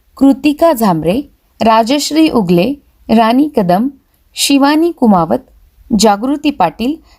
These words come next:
तसेच अनेक नामांकित मॉडेल्स व ब्युटिशियन्स यावेळी उपस्थित होत्या. यामध्ये ब्रायडल मेकअप,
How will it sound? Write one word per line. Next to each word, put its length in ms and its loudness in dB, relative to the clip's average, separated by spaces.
तसेच 400 -2
अनेक 360 0
नामांकित 680 2
मॉडेल्स 520 0
व 100 2
ब्युटिशियन्स 800 -2
यावेळी 580 0
उपस्थित 500 -4
होत्या. 260 -2
यामध्ये 580 0
ब्रायडल 400 -2
मेकअप, 420 0